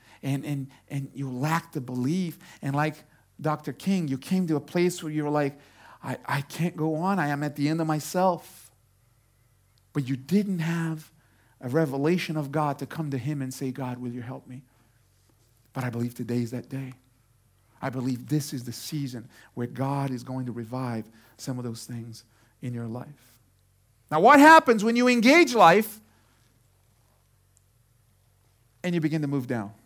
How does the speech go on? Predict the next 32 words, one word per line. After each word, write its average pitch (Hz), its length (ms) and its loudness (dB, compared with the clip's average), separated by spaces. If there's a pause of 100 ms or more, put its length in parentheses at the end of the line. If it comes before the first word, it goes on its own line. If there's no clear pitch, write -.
(960)
What 202 160 10
happens 233 240 10
when 254 140 6
you 254 80 6
do 302 180 8
it? 226 80 8
You 220 60 6
can 220 100 2
say, 233 180 6
"J 226 200 4
D, 240 100 4
I've 214 160 6
tried 190 320 6
it 175 180 -2
and 151 320 -4
things 165 240 -4
just - 420 -8 (140)
trickled 131 480 -10 (520)
and 113 360 -16
I 95 160 -14
just, 98 360 -18
I 113 80 -6
was 110 240 -10
the 113 100 -8
one 113 220 -12
going 101 320 -10
down. 98 260 -8 (300)
I 117 80 -2
wanted 117 220 -2
to 110 80 -8
go 104 260 -2
up, 165 260 4